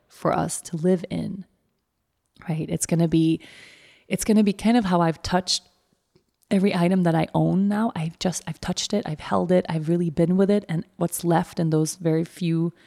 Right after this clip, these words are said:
in that little room, it's, it really has meaning. Now it's almost like the feeling of,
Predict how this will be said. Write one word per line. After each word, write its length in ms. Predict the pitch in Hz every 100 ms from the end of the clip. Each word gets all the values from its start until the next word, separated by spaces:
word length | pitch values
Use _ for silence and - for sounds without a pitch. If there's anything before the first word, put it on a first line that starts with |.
| _ _ -
in 120 | 180
that 140 | 160
little 220 | 165 165 165
room, 400 | 165 170 190 208 - - - _ _ _
it's, 200 | 170 -
it 140 | - 170
really 280 | 190 196 180
has 280 | 160 165
meaning. 380 | 170 165 160 170
Now 240 | 170 214 233
it's 160 | 196
almost 220 | 180 180
like 120 | 170 160
the 80 |
feeling 380 | - - 165 165
of, 220 | 170 165